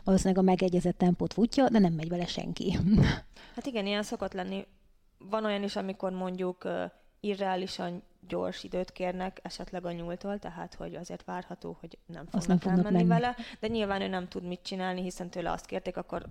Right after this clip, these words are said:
Speaker 2: azt kell futni. Ö, meg van olyan, amikor csak szimplán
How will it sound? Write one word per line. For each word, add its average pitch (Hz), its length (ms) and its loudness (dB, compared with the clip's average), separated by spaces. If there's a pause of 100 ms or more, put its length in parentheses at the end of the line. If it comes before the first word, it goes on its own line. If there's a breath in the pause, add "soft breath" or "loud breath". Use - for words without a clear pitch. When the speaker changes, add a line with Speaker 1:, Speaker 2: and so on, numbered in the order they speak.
Speaker 2:
azt - 200 -14
kell 180 160 -6
futni. 220 460 -8 (500 loud breath)
Ö, 202 280 0
meg 220 200 -2
van 247 160 0
olyan, 226 160 0
amikor 220 380 -2
csak 208 140 -8
szimplán 180 520 -6